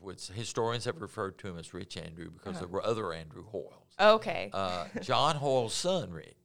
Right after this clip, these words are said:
Speaker 1: Andrew. This was the one that John sold the land to when John moved over to Rutherford County.
Speaker 2: Mm-hmm.
Speaker 1: Uh, and so this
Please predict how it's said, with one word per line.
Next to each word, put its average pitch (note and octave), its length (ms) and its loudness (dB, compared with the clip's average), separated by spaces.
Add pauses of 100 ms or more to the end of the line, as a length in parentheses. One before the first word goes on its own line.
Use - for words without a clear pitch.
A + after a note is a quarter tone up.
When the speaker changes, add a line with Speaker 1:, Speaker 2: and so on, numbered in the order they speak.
Speaker 1:
Andrew. D2+ 360 -6 (480)
This A2+ 220 -2
was A#2+ 140 -6
the A2+ 120 -4
one G2 420 -2 (300)
that G2 200 -4
John G#2 380 0
sold F#2+ 380 0
the F2 60 -4
land F#2 440 -4
to E2+ 320 -6 (240)
when F2+ 180 -6
John G2 360 0
moved F2+ 360 -6
over E2+ 220 -6
to - 120 -16
Rutherford F2 540 -8
County. G2 400 -4 (120)
Speaker 2:
Mm-hmm. E3+ 240 -20 (180)
Speaker 1:
Uh, E2+ 300 0 (120)
and F2+ 220 -4
so F#2+ 180 -2
this C3+ 400 0